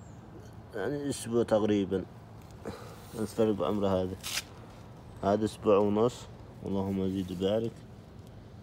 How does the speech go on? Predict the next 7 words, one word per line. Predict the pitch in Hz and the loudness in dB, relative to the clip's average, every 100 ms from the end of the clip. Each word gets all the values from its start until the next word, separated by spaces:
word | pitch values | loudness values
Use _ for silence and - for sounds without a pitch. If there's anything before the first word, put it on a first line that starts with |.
| - - - - - - - - - | -18 -18 -18 -18 -18 -18 -20 -18 -10
وهذا | 90 95 95 | -4 -2 0
وهي | 95 95 95 | 0 2 0
الثمار | 95 98 95 101 110 - - | 0 -4 -2 0 -2 -4 -10
كما | 101 95 | -8 -8
ترون | 92 98 101 113 - - - - - - - - - - - - - - - - - | -6 -6 -4 -6 -10 -16 -16 -18 -18 -18 -18 -18 -18 -18 -18 -18 -18 -18 -18 -18 -12
بهذا، | 92 90 87 90 90 - 90 | -10 -8 -8 -10 -12 -12 -8
هذا. | 95 90 | -6 -6